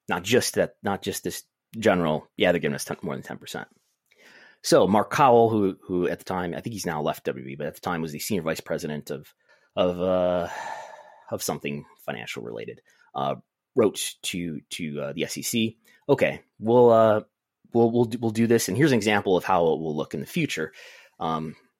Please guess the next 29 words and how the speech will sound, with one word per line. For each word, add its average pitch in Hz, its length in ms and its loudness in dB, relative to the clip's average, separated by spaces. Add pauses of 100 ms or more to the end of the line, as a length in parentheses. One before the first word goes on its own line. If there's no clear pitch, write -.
(120)
based 98 240 2
on, 82 220 0
you 92 100 -4
know, 90 60 -4
here's 113 180 -2
an 104 60 0
example 90 340 0
of 87 60 -4
what 101 80 0
it 78 60 -4
would 82 260 4
have 110 120 2
looked 78 220 -4
like 60 300 -8
in 92 100 -8
our 67 80 -4
annual 69 240 -6
report 67 380 -6
had 80 200 0
we 78 160 -6
written 87 320 -6
it 80 160 -6
as 85 240 -6
you, 76 180 -8 (120)
as 90 100 -8
you 85 120 -8
wanted 65 280 -12
us - 160 -14
to." - 140 -12